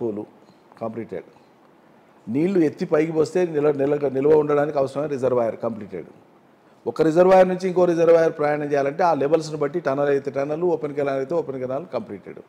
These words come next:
అక్కడి నుంచి ఇంకో రిజర్వాయర్ సేమ్ సిస్టమ్ అది కంప్లీటెడ్. మిగిలిందేంటి? మిగిలిందేంటి? ఈ ఎలక్ట్రోమెకానికల్ వర్క్స్ ఏవైతే ఉంటాయో పంపులు కూర్చోబెట్టడం,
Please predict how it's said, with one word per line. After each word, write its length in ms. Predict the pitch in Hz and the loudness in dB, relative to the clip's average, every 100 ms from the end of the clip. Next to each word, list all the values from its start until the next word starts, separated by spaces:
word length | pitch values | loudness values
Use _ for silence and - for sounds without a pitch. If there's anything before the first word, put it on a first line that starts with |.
| _ _ _ _ _ _ _ _ _ - | _ _ _ _ _ _ _ _ _ -12
అక్కడి 320 | 131 190 202 | 2 4 4
నుంచి 160 | 185 | 2
ఇంకో 180 | 190 185 | 2 6
రిజర్వాయర్ 520 | 180 180 180 180 185 196 - - _ | 6 6 6 6 4 2 -6 -20 _
సేమ్ 260 | - 160 185 | -4 -2 0
సిస్టమ్ 340 | 180 156 180 | -4 -2 0
అది 120 | 156 | 0
కంప్లీటెడ్. 480 | 156 131 110 95 85 - - _ _ _ _ _ | -2 -6 -6 -12 -14 -18 -20 _ _ _ _ _
మిగిలిందేంటి? 960 | 127 156 208 214 202 196 180 185 180 185 - _ _ _ _ _ _ _ _ _ _ _ _ _ _ 117 | -4 0 2 2 2 0 0 -2 -4 -10 -20 _ _ _ _ _ _ _ _ _ _ _ _ _ _ -6
మిగిలిందేంటి? 760 | 160 196 190 175 160 160 160 - _ _ _ _ _ _ _ _ _ _ _ - | 0 2 2 0 -2 -6 -8 -16 _ _ _ _ _ _ _ _ _ _ _ -6
ఈ 60 | 160 | 0
ఎలక్ట్రోమెకానికల్ 960 | 147 180 196 208 202 180 180 185 180 170 | 2 2 4 4 4 4 2 4 2 2
వర్క్స్ 320 | 151 147 170 | 2 0 2
ఏవైతే 240 | 160 147 | 2 2
ఉంటాయో 300 | 131 139 151 | 0 0 0
పంపులు 380 | 180 143 147 175 | 0 -2 0 0
కూర్చోబెట్టడం, 680 | 156 - 139 131 123 123 | 0 -2 -2 0 -2 -4